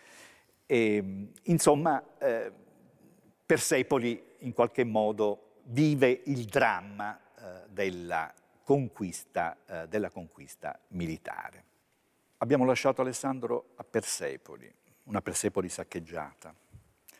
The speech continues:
Ehm, un trattamento migliore viene riservato alla vicina, eh, città di Pasargade, molto legata alla memoria del fondatore della dinastia degli Achemenidi, Ciro,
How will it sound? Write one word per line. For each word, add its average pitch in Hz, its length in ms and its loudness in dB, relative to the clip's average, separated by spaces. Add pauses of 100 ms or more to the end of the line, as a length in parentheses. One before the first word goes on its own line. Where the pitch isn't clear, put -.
(580)
Ehm, 101 420 -2 (960)
un 151 200 -2
trattamento 151 580 0
migliore 143 480 0
viene 117 200 -4
riservato 107 680 -2
alla 98 180 0
vicina, 98 760 -10 (400)
eh, 87 80 -18 (480)
città 92 360 -4
di 85 100 -12
Pasargade, 87 920 -2 (360)
molto 95 360 -6
legata 90 440 -4
alla 82 100 -8
memoria 85 540 -14
del 82 140 -16
fondatore 85 840 -14 (320)
della 80 240 -8
dinastia 82 400 -10
degli 82 160 -8
Achemenidi, 85 580 -12
Ciro, 87 500 -4